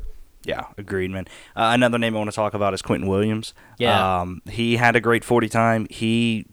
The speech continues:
Speaker 1: you know, I think he was up almost thirty reps, if not above.
Speaker 2: Mm-hmm.
Speaker 1: I'm trying to think. But he, he's one of those guys that I think,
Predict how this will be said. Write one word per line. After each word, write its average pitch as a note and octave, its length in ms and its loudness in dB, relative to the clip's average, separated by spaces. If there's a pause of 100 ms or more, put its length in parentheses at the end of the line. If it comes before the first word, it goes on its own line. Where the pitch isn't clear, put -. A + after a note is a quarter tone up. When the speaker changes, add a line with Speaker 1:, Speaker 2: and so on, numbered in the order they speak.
Speaker 1:
you A2 140 -2
know, F2 180 -8 (340)
I - 40 -20
think E3+ 140 -10
he G3+ 60 -6
was G2+ 140 -6
up F#2+ 220 -4
almost G2+ 300 -6
thirty F#2 220 -6
reps, F2+ 540 -6
if G2 140 -10
not F2+ 340 -6
above. A2 320 -8
Speaker 2:
Mm-hmm. - 120 -18
Speaker 1:
I'm - 40 -20
trying G2+ 200 -8
to F2+ 40 -14
think. F2+ 180 -12 (280)
But E3 260 8
he, C#3 160 -2
he's D#3+ 260 -4
one D#3+ 120 0
of C3+ 40 0
those A#2+ 140 -2
guys G#2 280 -4
that G2+ 200 -6
I G#2+ 80 -4
think, - 480 -6